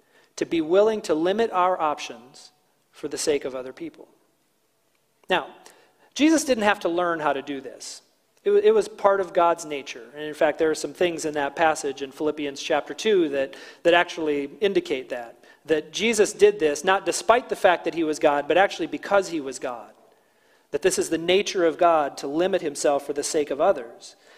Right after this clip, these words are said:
But we have to learn how to do it because we are born into a fallen world. And, uh, and we are naturally selfish creatures. But promising,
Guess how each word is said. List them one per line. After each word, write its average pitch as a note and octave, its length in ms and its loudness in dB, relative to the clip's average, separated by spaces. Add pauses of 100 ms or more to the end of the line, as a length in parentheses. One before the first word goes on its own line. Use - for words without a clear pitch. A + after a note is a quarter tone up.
(480)
But F3 100 4
we A#3+ 220 4
have G#3 160 4
to F3+ 100 0
learn E3+ 240 -2
how D#3+ 120 2
to C#3 100 -4
do D3+ 200 -6
it A#2+ 180 -12 (600)
because D#3+ 260 -2
we F#3+ 160 4
are D#3+ 120 6
born F3+ 440 0
into D#3 240 -6
a C3+ 40 0
fallen D#3+ 480 0
world. C3 460 -8 (1600)
And, D3+ 360 -2
uh, C#3+ 220 0
and D3 180 -6
we D#3+ 160 0
are D#3 100 2
naturally D3 760 -2 (240)
selfish C#3+ 800 -2
creatures. - 680 -12 (1040)
But F3 180 2
promising, A#3+ 640 0